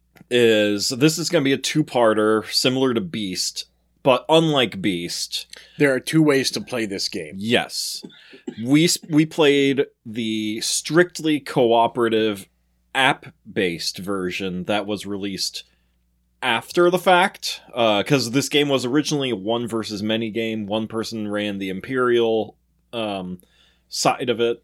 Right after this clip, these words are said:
Speaker 1: and then everyone else played the Rebels. And then after, I think it was a couple of years, they released, um, uh,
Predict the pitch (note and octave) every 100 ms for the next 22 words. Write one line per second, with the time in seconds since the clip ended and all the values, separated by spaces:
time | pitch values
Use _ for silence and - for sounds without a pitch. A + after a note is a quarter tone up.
0 | _ B2+ A#2 A2+ G#2+ G#2 G2+ _ - _
1 | D3+ C#3 C3 C#3 B2+ B2 C3+ C3+ A2+ A2+
2 | - - B2+ G#2+ F#2+ G#2 C3 A#2 F#2 C#2+
3 | D#2+ - - _ _ _ _ _ _ _
4 | _ - C3 C3 C3 B2+ B2 A#2+ A#2+ G#2+
5 | _ _ _ - C3 - C3 B2 A#2+ A#2
6 | A#2 G#2+ A2 F3+ B2+ G2 C3 G2 F2 A#2+
7 | G#2+ F2 F2+ - A2 G2+ G2+ F#2 G#2+ G2+
8 | G#2 F#2+ - - - _ _ _ _ G#2+
9 | G2 E2 D#2+ D#2 C#2+ _ _ _ _ _
10 | _ A#2 G2+ F2+ F2